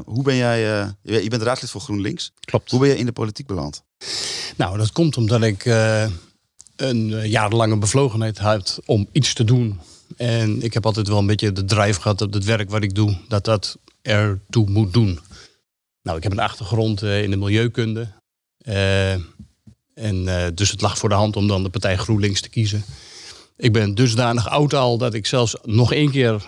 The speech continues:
Speaker 2: eh, op een voorganger van, eh, GroenLinks heb mogen stemmen. Maar toen kwam de fusie ook en, eh, toen was het één partij. Nou, ik heb ook bij, eh, allerlei non-profit organisaties als de Milieufederatie, eh, gewerkt.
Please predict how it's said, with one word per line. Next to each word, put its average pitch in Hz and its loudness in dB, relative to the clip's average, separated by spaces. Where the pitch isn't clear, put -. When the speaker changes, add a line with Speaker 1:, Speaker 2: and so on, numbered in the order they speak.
Speaker 2:
eh, 107 4
op 117 2
een 98 2
voorganger 170 0
van, 156 -2
eh, 147 -2
GroenLinks 147 2
heb 135 0
mogen 151 2
stemmen. 160 -2
Maar 123 0
toen 120 -2
kwam 101 4
de 95 0
fusie 135 4
ook 139 -2
en, 92 0
eh, 90 0
toen 92 -4
was 92 0
het - -8
één 107 -2
partij. 113 0
Nou, 98 0
ik 107 2
heb 101 -2
ook 101 2
bij, 92 4
eh, 92 2
allerlei 90 2
non-profit 90 0
organisaties 92 2
als 87 -4
de 95 -4
Milieufederatie, 90 -2
eh, 87 -4
gewerkt. 95 0